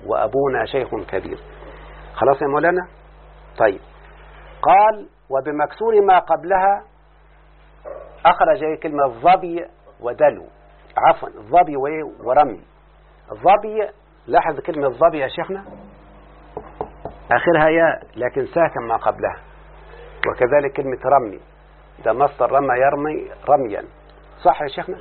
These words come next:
قال له: "فإنه ملحق بالصحيح لسكون ما قبل يائه". صح يا شيخنا؟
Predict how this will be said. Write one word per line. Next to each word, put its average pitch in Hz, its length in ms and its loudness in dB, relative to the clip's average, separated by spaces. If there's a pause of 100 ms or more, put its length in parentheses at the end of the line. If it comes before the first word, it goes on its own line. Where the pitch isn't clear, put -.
(560)
قال 139 160 4
له: 156 160 4
"فإنه 151 560 0
ملحق 160 600 0
بالصحيح 131 1000 -4 (680)
لسكون 135 560 0
ما 127 100 2
قبل 139 260 2
يائه". 120 520 -4 (1900)
صح 147 120 4
يا 147 60 -2
شيخنا؟ 180 340 -6